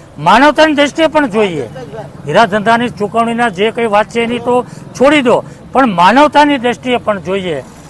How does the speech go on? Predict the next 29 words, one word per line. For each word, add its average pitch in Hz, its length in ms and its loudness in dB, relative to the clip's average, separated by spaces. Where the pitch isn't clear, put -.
તો 185 60 -4
આ 190 60 0
કેસમાં 190 420 -6
એને 190 100 -4
બાંધછોડ 147 480 -6
કરવી 127 320 -12
જોઈએ 113 280 -14
અને 170 140 -8
આ 180 80 0
કેસ 180 320 -6
પરત 170 260 -2
ખેંચવા 147 340 -4
જોઈએ. 120 380 -12
આજે 185 280 2
એ 233 40 2
દુઃખી 202 360 -2
લોકો 240 340 0
જે 190 160 0
છે, 175 200 -4
એ 220 140 2
આત્મહત્યા 233 680 0
કરવા 220 240 2
પ્રયા-, 190 1040 2
કોશિશ 220 380 -2
કરે 196 360 2
અથવા 240 300 2
તો 277 180 2
એ 262 60 0
કંટાળીને 247 800 2